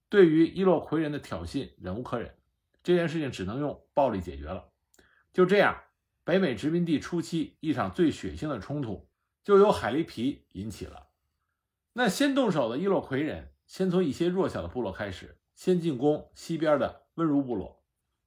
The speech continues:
将他们打得跑到修罗人那里，赶走了温茹部落，再往西是中立部落和伊拉利联盟，这两家的实力比较强大，伊洛魁人不愿意去招惹，所以就挥军北上，得到他们的同盟荷兰人的大力支持。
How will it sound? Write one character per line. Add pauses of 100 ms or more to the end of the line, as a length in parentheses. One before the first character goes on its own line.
将
他
们
打
得 (100)
跑
到
修
罗
人
那
里， (680)
赶
走
了
温
茹
部
落，
再
往
西
是
中
立
部
落
和
伊
拉
利
联
盟， (520)
这
两
家
的
实
力
比
较
强
大， (460)
伊
洛
魁
人
不
愿
意
去
招
惹， (320)
所
以
就
挥
军
北
上， (600)
得
到
他
们
的
同
盟
荷
兰
人
的
大
力
支
持。